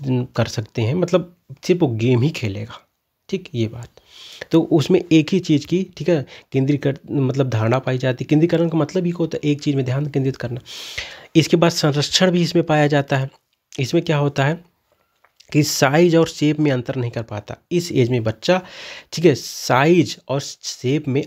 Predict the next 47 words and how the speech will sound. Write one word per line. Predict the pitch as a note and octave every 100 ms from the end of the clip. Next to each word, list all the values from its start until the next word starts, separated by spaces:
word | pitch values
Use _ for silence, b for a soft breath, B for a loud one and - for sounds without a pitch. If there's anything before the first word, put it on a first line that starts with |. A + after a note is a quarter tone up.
| -
अंतर | A2+ A2 D#3+
नहीं | C3+ G2+
कर | A#2 G2+
पाता, | - G2+ - C3+
इसका | A2 D3
संरक्षण | - A#2 A#2 - E3+
का | A#2
अभाव | A2 G#2+ A#2 -
हो | A#2
जाता, | - - -
होता | C3 - A2+
है |
दोस्तों। | A2 A#2+ - A#2
इसमें | - A#2 _ B B B B B B B B B -
जो | B2+ D#3 -
वस्तुओं | B2+ A#2+ - D3+ F3
की | F3 F3+ F#3 D3
मतलब | C#3 D3+ C3+
जैसे | C#3 C#3
बड़ी | A#2+ B2+ D#3
छोटी | - B2+ D3
वस्तुएं | C3 B2 - C3+
नहीं | A#2
समझ | A2+ G2+
पाता | - G#2 -
है | A2 A#2
वो, | - B B B B B -
क्रमबद्धता | D#3+ D3+ C#3+ D3 E3
का | D#3 D#3
अभाव | C#3 C#3+ C3
होता | C#3 C3+
है, | C3 C3 _ -
ठीक | -
है, | C#3+ -
चीज़ों | - C#3+ C3+ D#3+
को | D3+
क्रमबद्ध | C#3+ C#3+ C#3+ C#3
तरीके | - B2+ A#2 B2
से | B2+
रख | A#2+ -
नहीं | A2+ A2+
पाता | G2+ F#2+ G#2+
है। | G#2 A2+ -
आपको | A#2 C3
ये |
सारी | A2+ A2+ A#2
चीज़ें | - F3